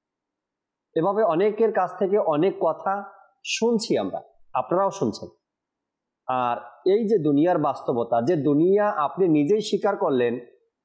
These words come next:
যে, "এই দুনিয়া আমাকে কি দিয়েছে, শুধু আমি ধোকাই খেয়েছি।"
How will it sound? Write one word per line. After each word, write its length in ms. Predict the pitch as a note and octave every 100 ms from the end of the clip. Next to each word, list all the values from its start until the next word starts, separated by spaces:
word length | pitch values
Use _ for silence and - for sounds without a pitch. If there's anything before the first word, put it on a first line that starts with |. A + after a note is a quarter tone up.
| _ _ -
যে, 340 | C3 - G3
"এই 140 | F3
দুনিয়া 440 | D3+ D3 E3 G3+ G3+
আমাকে 300 | F3 F#3+ G3+
কি 220 | G#3 A#3
দিয়েছে, 420 | F#3 C3+ A2+ C3+
শুধু 260 | A#2+ G#3 G#3
আমি 140 | G#3
ধোকাই 420 | C3+ C3+ - G3+
খেয়েছি।" 640 | F#3+ D3 A2 - F2+ -